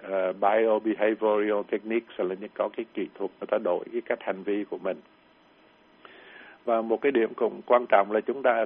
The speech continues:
cũng nên đi khám nha sĩ, vì nếu mà có một cái nguyên nhân vật thể nào nó giải thích được cái chứng đau miệng, ví dụ khi mình đi khám răng, ờ, và nha sĩ họ thấy là cái răng gần đó hay là cái, ờ, nó có một cái chất gì nó,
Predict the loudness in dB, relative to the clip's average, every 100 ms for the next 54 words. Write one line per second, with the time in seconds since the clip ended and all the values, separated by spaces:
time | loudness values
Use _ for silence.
0 | -4 -6 -2 0 2 4 2 2 2 2
1 | 0 -2 -4 -12 -6 -4 -2 -2 -2 0
2 | 2 2 -2 -4 -4 -4 -2 -4 -4 -8
3 | -12 -8 -2 -2 2 2 2 -2 -2 -2
4 | -2 0 0 0 -4 -2 -2 -2 -4 -6
5 | 0 2 2 2 0 -2 -6 -4 0 -2
6 | -2 -8 -14 -20 -20 -16 -8 -4 -2 -2
7 | 2 2 8 8 8 -4 -20 -20 -20 -10
8 | 0 0 4 4 6 6 4 4 2 -2
9 | -6 -8 -8 -8 -2 0 0 0 -4 0
10 | 2 2 2 2 2 2 6 4 4 2
11 | 2 2 0 2 6 6 6 2 0 0
12 | -4 -2 -2 0 0 -2 -2 -2 2 2
13 | 2 -4 -4 -4 -4 -6 -4 -4 -6